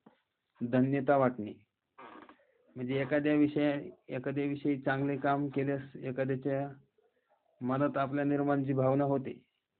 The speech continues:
त्यालाच आपण काय म्हणतो? धन्यता वाटते आपल्याला एखाद्या विषयी,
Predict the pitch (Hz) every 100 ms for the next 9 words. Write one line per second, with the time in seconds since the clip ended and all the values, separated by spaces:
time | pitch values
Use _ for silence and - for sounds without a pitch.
0 | _ 131 135 139 135 131 139 131 131 131
1 | 131 156 139 131 135 131 127 123 123 120
2 | 113 117 113 113 117 117 110 113